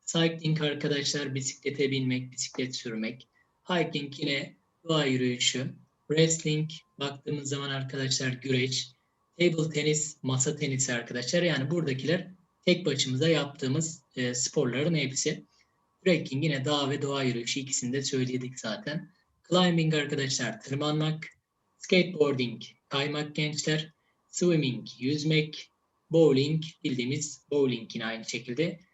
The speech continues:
skiing ise kayak yapma şeklinde, running koşma arkadaşlar, jogging de hafif tempoda koşu. Yani tam running anlamında değil aslında.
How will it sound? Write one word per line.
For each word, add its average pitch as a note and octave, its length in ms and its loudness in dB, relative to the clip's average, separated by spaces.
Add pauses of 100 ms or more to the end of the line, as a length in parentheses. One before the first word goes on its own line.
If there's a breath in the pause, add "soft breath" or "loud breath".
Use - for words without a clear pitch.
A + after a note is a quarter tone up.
(160)
skiing D#3 340 -2
ise F3+ 400 2 (120)
kayak D3+ 380 0 (120)
yapma C#3+ 600 -2
şeklinde, C3 680 -2
running D#3+ 440 0
koşma D3 400 -2
arkadaşlar, B2+ 760 -2
jogging B2 340 -2
de D3 60 -6
hafif C3+ 360 -6
tempoda B2+ 640 -4
koşu. B2+ 340 -2 (280)
Yani B2+ 220 -2
tam C3+ 260 -2
running B2+ 300 -2
anlamında A#2 520 -2
değil A#2 240 0
aslında. B2 540 -6